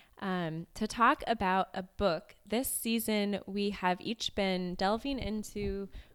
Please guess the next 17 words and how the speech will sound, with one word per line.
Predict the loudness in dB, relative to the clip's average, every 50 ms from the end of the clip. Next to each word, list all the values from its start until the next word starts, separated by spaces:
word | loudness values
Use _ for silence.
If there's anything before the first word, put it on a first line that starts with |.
| -16 -8
what | -4 -2 -2 -2
we | -2 -4
call | -6 -2 0 2 2 2
home | 2 2 2 4 2 2 0 -4 -8 -6 -2
and | 2 2 4 4 4 2 2
where | 4 4 4 4
we | 4 2
find | 0 0 0 0 0
ourselves. | 0 -2 -2 -2 -2 -2 -2 -2 -4 -6 -8 -8 -10 -12 -18 -20 -20 -20 -20 -20 -20 _ _ _ _ _ _ _ 2
I'm | 6 6 8 8
in | 6 6
California, | 6 6 6 6 6 4 4 2 2 4 4 4 6 6 4 4 2 -2 -6 -14 _ _ _ _
and | 2 2 4 4 4 2 2 0 -2 -4
Eva | -2 -2 0 2 4 4 4 4 2 0
is | -2 -2 -2 -2 -2
in | -2 -2
Arkansas, | 0 -2 -2 0 0 0 0 2 0 0 2 2 0 0